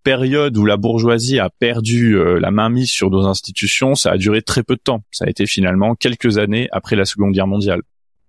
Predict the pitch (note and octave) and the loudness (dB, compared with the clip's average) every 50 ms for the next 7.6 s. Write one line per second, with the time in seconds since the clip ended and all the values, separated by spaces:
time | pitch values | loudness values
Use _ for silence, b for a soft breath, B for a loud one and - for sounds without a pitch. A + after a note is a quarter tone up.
0 | _ - A#2 B2+ A#2+ - A2+ G#2 A2+ C#3 D#3+ C3+ A#2 G#2 - - G2+ - - A2+ | _ -2 0 0 0 0 0 0 2 2 0 0 0 -2 -2 -2 -4 -2 -4 -4
1 | - B2 A#2 G#2+ G#2+ G#2 - - A2 G#2 F#2+ F#2+ F2+ F#2 F#2+ F#2+ F2+ G2 F#2+ - | -2 0 0 0 -2 -2 -2 -2 -2 0 0 0 -2 0 0 0 0 0 -2 -2
2 | - F2 F2 - - C#3+ - - F#2+ F2+ - F#2 - - - C3+ B2 - - G2+ | -2 -4 -2 -2 -2 -2 -2 -4 -6 -4 -6 -6 -6 -2 -2 0 0 0 0 0
3 | G2 G2 G2 G2 A2 A#2+ A#2+ - A2 G2+ F#2 - - F#2+ G#2 A#2+ A2+ A2 F#2+ F#2 | 0 0 0 0 0 0 -2 -2 -2 -2 -2 -2 -2 -2 0 0 0 0 -2 -2
4 | - F#2+ F#2+ - - - F#2+ - - _ _ - E2 - - G2 F#2+ - - - | 0 -2 -2 -2 -4 -6 -6 -6 -8 _ _ -20 -18 -10 -6 -6 -6 -6 -4 -6
5 | - F2+ - - F#2+ F#2+ F#2 F2+ E2+ - - _ b b b b - F#2 F#2 F2+ | -6 -6 -4 -4 -2 -2 -2 -2 -4 -6 -8 _ b b b b -2 0 0 0
6 | - G2+ F#2 F#2+ F#2 F#2 G2+ G#2 A#2 A#2+ A2+ G#2+ F#2+ F#2 F#2 - - G#2+ G2 F#2 | 0 0 0 0 0 0 0 0 0 0 -2 -2 -2 -2 -2 -2 -2 -2 0 0
7 | F2+ F#2 F2+ F2 F#2 F#2 G2 G2 F#2+ F#2 E2+ - | 0 0 0 -2 -2 0 0 0 0 -2 -4 -10